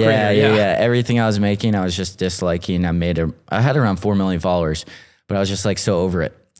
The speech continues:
Speaker 2: And then I started working, uh, in the crypto N F T space and was building a media company there, running all their social.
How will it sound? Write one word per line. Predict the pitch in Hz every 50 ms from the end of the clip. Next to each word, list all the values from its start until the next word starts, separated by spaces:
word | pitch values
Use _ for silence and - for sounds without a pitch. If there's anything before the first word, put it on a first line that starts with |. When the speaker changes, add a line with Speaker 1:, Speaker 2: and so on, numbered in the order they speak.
| -
Speaker 2:
And | - 92 90 90
then | 90 87 87 87 85
I | 85 82
started | - - 95 85 85 82
working, | 80 82 82 82 80 - 85 82 82 82 80 80 80 78 78 76 -
uh, | - 73 78 76 76 76 76 76 -
in | 80 85
the | 82 78
crypto | - - 90 - - 85
N | 78 76 80
F | 80 78
T | - - 82
space | 80 - - - 69 69 67 - - -
and | - 82 76
was | 73 78
building | 78 - 82 78 71 76 76
a | 78 78
media | 78 80 78 78 73 76
company | - 76 71 - 80 76 78 80
there, | 101 117 117 117 113 110 107
running | 92 90 85 82 80
all | 76 78 78
their | 76 78
social. | - - 85 82 80 - - 80 78 78 80